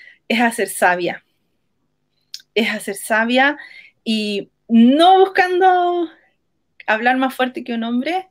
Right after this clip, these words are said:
no buscando hablar algo más interesante que un hombre, sino que hablar mi porción.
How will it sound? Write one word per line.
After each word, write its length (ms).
no 220
buscando 1000
hablar 320
algo 200
más 220
interesante 640
que 80
un 80
hombre, 340
sino 300
que 260
hablar 400
mi 200
porción. 540